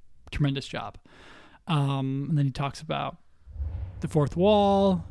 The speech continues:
and the secret is the source material. Understand the source material, and then any adaptation you make from the source material should be done to enhance whatever the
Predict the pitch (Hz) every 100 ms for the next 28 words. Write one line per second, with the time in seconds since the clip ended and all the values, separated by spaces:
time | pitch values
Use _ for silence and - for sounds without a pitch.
0 | - 160 147 143 - 165 160 143 147 -
1 | 165 170 151 160 151 147 147 160 143 151
2 | 143 - 156 139 135 139 139 147 151 147
3 | 143 143 - 143 135 139 - 135 180 170
4 | 160 165 156 151 147 - - - - 151
5 | 143 151 147 135 147 131 139 139 135 131
6 | 131